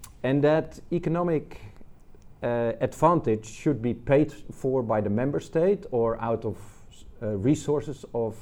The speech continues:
uh, of the member state, and it should be selective. Uh,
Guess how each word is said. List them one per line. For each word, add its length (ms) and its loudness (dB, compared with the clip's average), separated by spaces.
uh, 280 -6
of 160 -6
the 80 -6
member 260 -4
state, 440 -4
and 120 2
it 100 4
should 160 0
be 100 -2
selective. 580 -4
Uh, 300 2